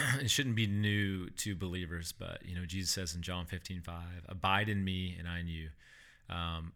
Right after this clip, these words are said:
a-, apart from me, you can, you know, you cannot bear fruit. You can't do anything. And, um, he is the vine, you are the branches. And so it's just this idea that I think we've been trying to find life in a lot of different things. And there's been a lot of distractions, and it makes a lot of sense. Um, but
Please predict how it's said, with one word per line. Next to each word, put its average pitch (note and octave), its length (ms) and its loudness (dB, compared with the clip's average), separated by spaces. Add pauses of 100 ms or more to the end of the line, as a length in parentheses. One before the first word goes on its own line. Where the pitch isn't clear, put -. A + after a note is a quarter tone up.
a-, - 40 -8 (100)
apart G#2 240 4
from G#2 80 2
me, G2 80 4
you F2+ 60 0
can, F#2+ 160 -4 (200)
you F#2 120 -2
know, E2+ 100 -4 (140)
you F#2 140 -6
cannot G2+ 300 2
bear G2 140 2
fruit. C3 180 -2
You F#2+ 80 -4
can't A2+ 160 4
do A2+ 120 6
anything. C3+ 360 0 (600)
And, F#2 640 4
um, F2+ 180 -2
he A#2+ 300 -2
is G#2 160 2
the G#2+ 100 2
vine, G2 380 2
you F#2 180 0
are G2+ 40 0
the G2 100 0
branches. G2 480 2
And F2 120 -4
so G#2 120 0
it's F#2+ 100 -2
just - 160 4
this F#2+ 140 -2
idea G2 460 0
that - 100 -4
I - 40 -2
think C3+ 160 -4
we've B2+ 80 0
been G#2+ 120 2
trying G#2 220 0
to G2 40 -2
find G2+ 320 -2
life F#2+ 280 -2
in G2+ 60 -4
a F#2 60 -4
lot F#2 180 -2
of F2+ 40 -6
different F2+ 260 -6
things. E2+ 440 -6
And - 100 -10
there's F#2 120 -2
been F#2+ 100 -4
a F#2 80 -2
lot F#2 120 0
of G2 60 -2
distractions, E2+ 640 -4
and G2 80 -4
it G2 40 0
makes F#2+ 180 -2
a F2+ 40 -4
lot E2+ 120 -4
of E2+ 60 -6
sense. - 280 -8 (640)
Um, F2+ 460 2 (280)
but G#2 280 2